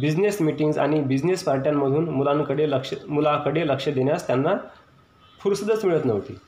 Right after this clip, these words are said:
मुलगा सात आठ वर्षाचा झाला होता. सकाळी लवकर घर सोडताना तो उठलेला नसायचा आणि मध्यरात्री पा-,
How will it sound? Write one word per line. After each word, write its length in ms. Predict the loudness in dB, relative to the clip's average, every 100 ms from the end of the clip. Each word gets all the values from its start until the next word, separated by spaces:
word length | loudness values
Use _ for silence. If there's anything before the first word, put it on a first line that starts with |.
| -20 _
मुलगा 360 | -2 0 2 0
सात 280 | 2 0 0
आठ 120 | -2
वर्षाचा 360 | -2 -2 -2 0
झाला 200 | 2 0
होता. 320 | 0 -2 -8 -12 -20 -20 -20 -20 -18
सकाळी 420 | -6 -2 0 2
लवकर 320 | 2 2 0
घर 140 | 2 0
सोडताना 500 | 0 -2 0 0 2
तो 120 | 2
उठलेला 340 | 0 0 0
नसायचा 480 | 0 0 0 0 -2 -2 -10 -4
आणि 180 | 0 2
मध्यरात्री 600 | 2 2 2 0 0 -2
पा-, 280 | 0 0